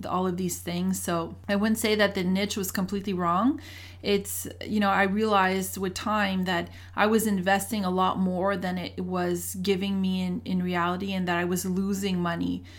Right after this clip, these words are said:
because I wasn't selling enough. And, um, I would have had to market, spend a lot more money in marketing to get known on the island and to get known,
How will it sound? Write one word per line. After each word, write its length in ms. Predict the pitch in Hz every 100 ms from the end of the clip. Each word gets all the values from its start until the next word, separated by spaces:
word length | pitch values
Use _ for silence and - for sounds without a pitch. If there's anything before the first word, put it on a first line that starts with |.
| -
because 340 | - 185 180 180
I 80 | 180
wasn't 380 | 185 185 180
selling 480 | - 190 185 185 190 -
enough. 600 | 185 165 170 240 - - - - - -
And, 400 | 185 180 180 180
um, 480 | 175 170 175 175 -
I 100 | 202
would 140 | 202 196
have 80 |
had 300 | 190 196 190 -
to 100 | 190
market, 720 | 185 190 214 214 190 180 180
spend 300 | - 190 185
a 60 |
lot 420 | 180 185 202 208 202
more 140 | 190
money 320 | 190 190 196
in 100 | 180
marketing 720 | 175 185 226 233 180 - 180 - - - -
to 140 | 202
get 260 | 190 185 190
known 420 | 190 190 190 185
on 240 | 190 190
the 140 | 185 175
island 420 | 180 185 180 175
and 160 | 175 175
to 60 |
get 220 | 190 175 170
known, 520 | 185 180 180 175